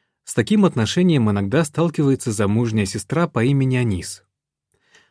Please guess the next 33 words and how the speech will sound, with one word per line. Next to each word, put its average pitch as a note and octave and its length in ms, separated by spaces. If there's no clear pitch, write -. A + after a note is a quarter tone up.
Вот F3+ 200
как - 160
она G#2 200
на G#2 180
это G2 160
реагирует. F#2+ 680
"Я B2 140
помню, F#3+ 360
что A2+ 340
все - 340
мы C3+ 140
совершаем G2+ 640
ошибки, - 500
и C3 80
стараюсь E3+ 400
не B2 100
обижаться. G2+ 560
Иегова D#3 440
великодушно B2+ 760
прощает G#2+ 580
нас, F2 280
и B2+ 120
я C3+ 180
хочу C#3+ 280
поступать C#3 520
так G2+ 220
же. F#2+ 240
Это E3+ 200
помогает A2 560
мне G#2+ 200
сохранять A2 520
душевный G2+ 460
покой". F#2+ 460